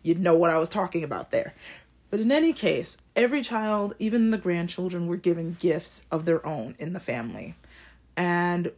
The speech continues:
our story leads off with the grandchild, Maribel, who, she does not have a gift. She was the only one in her family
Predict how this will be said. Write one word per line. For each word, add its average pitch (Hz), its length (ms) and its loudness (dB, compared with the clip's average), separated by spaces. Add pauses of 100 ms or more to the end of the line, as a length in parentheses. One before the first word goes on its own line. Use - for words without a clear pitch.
(140)
our 175 120 0
story 254 340 0
leads 196 280 -2
off 165 280 -2
with 170 460 4 (340)
the 190 160 -2
grandchild, 160 760 -2
Maribel, 170 640 2 (380)
who, 202 1000 2 (520)
she 285 480 2 (100)
does 330 160 6
not 202 340 0 (140)
have 359 400 2
a 190 80 4
gift. - 460 -6 (500)
She 233 260 2
was 208 220 0
the 214 160 -2
only 233 320 6
one 190 520 2
in 165 200 -2
her 233 180 -2
family 165 680 -2